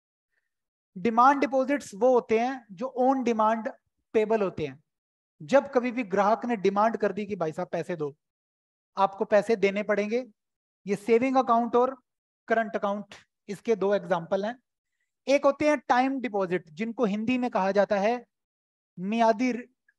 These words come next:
जमाएं। ये है मांग जमाएं, ये है मियादी जमाएं,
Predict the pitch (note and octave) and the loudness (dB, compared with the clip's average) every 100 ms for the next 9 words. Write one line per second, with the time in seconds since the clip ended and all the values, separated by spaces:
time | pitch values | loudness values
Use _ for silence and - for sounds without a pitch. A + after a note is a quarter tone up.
0 | _ _ E3 F#3 F#3 F3 C3+ _ _ _ | _ _ -6 -4 -2 -6 -10 _ _ _
1 | _ _ _ - F3+ B3 B3 C4 B3+ _ | _ _ _ -8 0 4 4 2 -2 _
2 | F3 F3 G#3 A#3+ C#4+ B3+ G3+ G3 F#3+ F3 | -12 0 4 4 2 -2 -4 -2 -4 -6
3 | C3 _ _ _ _ _ _ _ F#3+ A3+ | -16 _ _ _ _ _ _ _ -2 0
4 | B3+ G#3 A3 A3 G#3+ A#3 G3 F#3 E3+ | 0 0 0 0 0 -2 -2 -4 -6